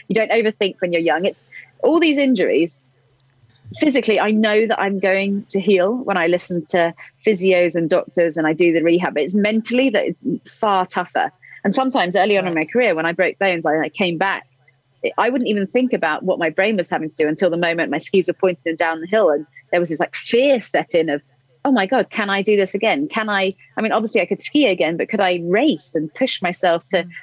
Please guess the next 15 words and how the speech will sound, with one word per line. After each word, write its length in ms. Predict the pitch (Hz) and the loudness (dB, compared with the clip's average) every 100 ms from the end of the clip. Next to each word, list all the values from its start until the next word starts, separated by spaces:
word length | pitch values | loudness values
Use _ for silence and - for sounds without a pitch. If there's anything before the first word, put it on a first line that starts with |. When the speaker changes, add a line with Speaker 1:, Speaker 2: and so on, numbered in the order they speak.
| - | -2
Speaker 1:
limits 340 | 196 196 - | 0 0 -2
where 240 | 202 175 175 _ - | 0 0 -2 _ -8
I 80 | 208 | -6
had 320 | - 233 - | -4 -6 -4
to 60 | 220 | 0
be 340 | 208 180 180 - _ _ - | 2 2 0 -8 _ _ -2
on 100 | 196 | 0
that 180 | 190 - | 0 -4
fine 340 | 202 185 175 | -2 -2 0
line 280 | 175 165 165 | 0 0 -2
between 440 | 175 - 170 165 | -4 0 0 0
injury 420 | - 190 165 165 147 | 2 2 2 2 0
and 100 | 156 | -2
success? 560 | - - 143 117 - | -6 -4 -2 -2 -2
And, 220 | 175 175 | -2 -2